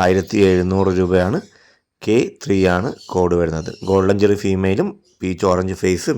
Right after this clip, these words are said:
മെയിലും. അടുത്ത വരുന്നത് ലൂട്ട്നാവിഷൻ്റെ സ്പ്ലിറ്റ് ഒരു ബ്രീഡിംഗ് ജോഡിയാണ്. അപ്പോൾ ഇതിന്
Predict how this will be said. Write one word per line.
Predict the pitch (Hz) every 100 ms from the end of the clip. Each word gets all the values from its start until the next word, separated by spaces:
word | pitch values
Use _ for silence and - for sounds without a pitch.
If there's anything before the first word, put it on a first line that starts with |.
| 95
മെയിലും. | 82 85 - _ _ - - _ _ _ _ _ _ _ _
അടുത്ത | - 98 123
വരുന്നത് | 123 120 185 -
ലൂട്ട്നാവിഷൻ്റെ | 113 113 113 104 117 110
സ്പ്ലിറ്റ് | - 104 101 - - 185 131
ഒരു | 110 101
ബ്രീഡിംഗ് | 95 95 98
ജോഡിയാണ്. | 98 98 101 190 208 - - _ _
അപ്പോൾ | 107
ഇതിന് | 104 110